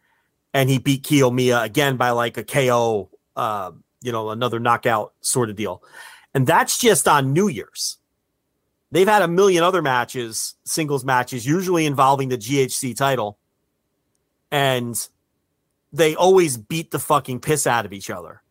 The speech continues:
So this is one of my favorite matchups in all of wrestling when these two guys hook it up. I mean, they, they, they always have great matches, hard hitting, and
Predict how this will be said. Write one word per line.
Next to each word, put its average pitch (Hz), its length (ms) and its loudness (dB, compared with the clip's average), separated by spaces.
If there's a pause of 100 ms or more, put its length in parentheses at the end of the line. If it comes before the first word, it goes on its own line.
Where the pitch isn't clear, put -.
(260)
So 131 600 2
this 165 200 0
is 208 60 -2
one 185 160 2
of 175 60 2
my 151 140 4
favorite 156 600 0 (920)
matchups 151 580 -2
in 143 60 -4
all 131 160 0
of 107 100 -6
wrestling 143 440 0
when 123 140 -4
these 135 160 -6
two 139 140 -2
guys 123 460 0 (800)
hook 151 240 -2
it 127 60 0
up. 117 240 0 (220)
I 123 80 -6
mean, 123 200 -4
they, 123 200 -2
they, 120 420 -2 (160)
they 131 180 0
always 143 360 0
have 127 220 -2
great 127 220 0
matches, 120 580 -4 (140)
hard 139 320 2
hitting, 123 360 -2 (760)
and 135 340 0